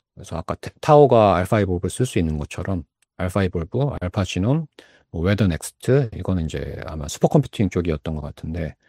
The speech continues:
어, 그런 것들에 접근할 수 있게 이제 열어주는 작업 같은 걸 하겠다.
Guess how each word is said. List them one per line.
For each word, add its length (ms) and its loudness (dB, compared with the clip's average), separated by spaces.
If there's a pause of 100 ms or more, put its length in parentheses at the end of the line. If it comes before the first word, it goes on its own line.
(240)
어, 120 -14
그런 240 4
것들에 440 2
접근할 1040 0
수 120 -4
있게 520 -2
이제 100 -4
열어주는 680 0
작업 260 -10
같은 240 -8
걸 80 -6
하겠다. 420 -8